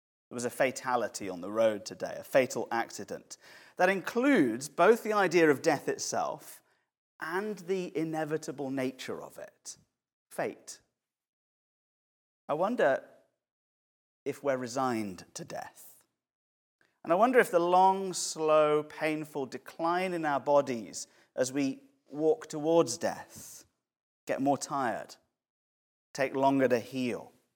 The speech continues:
wake up on your forty-fifth birthday with a crick in your neck because you slept. I wonder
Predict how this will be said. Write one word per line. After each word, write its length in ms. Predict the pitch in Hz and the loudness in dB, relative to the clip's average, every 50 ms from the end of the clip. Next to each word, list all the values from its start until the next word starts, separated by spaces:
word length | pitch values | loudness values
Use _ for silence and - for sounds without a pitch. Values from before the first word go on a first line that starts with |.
| _ _ _ _ _ _ _ _ _ _ _ _ _ _ _ _ _ _ _ _ _ _ _ _ _ _ | _ _ _ _ _ _ _ _ _ _ _ _ _ _ _ _ _ _ _ _ _ _ _ _ _ _
wake 240 | - 120 120 120 - | -4 -4 -4 -2 -2
up 160 | 127 107 - | -4 -2 -2
on 100 | 117 107 | -6 -8
your 60 | 104 | -8
forty-fifth 560 | - - 131 113 - 120 - 123 110 - - - | -8 -6 -8 -8 -8 -10 -10 -10 -12 -10 -6 -2
birthday 440 | 127 117 113 - - - 101 90 | -2 -2 -2 -2 -6 -8 -8 -8
with 160 | 82 80 92 95 | -8 -12 -14 -16
a 60 | - | -14
crick 260 | - - 139 120 - 127 | -10 -8 -8 -8 -8 -12
in 60 | 104 | -12
your 100 | 98 87 | -12 -12
neck 180 | 87 80 - _ _ | -12 -14 -16 _ _
because 240 | - - 104 - 101 | -20 -20 -20 -20 -18
you 80 | 95 | -16
slept. 580 | - - - 123 98 - - _ - - - - _ _ _ _ _ _ _ _ _ _ _ _ _ _ _ _ _ _ _ _ _ _ - | -16 -14 -10 -10 -10 -10 -12 _ -16 -16 -16 -16 _ _ _ _ _ _ _ _ _ _ _ _ _ _ _ _ _ _ _ _ _ _ -6
I 60 | 147 | -4
wonder 420 | 180 208 226 220 175 139 - - | -2 -2 2 4 4 4 2 0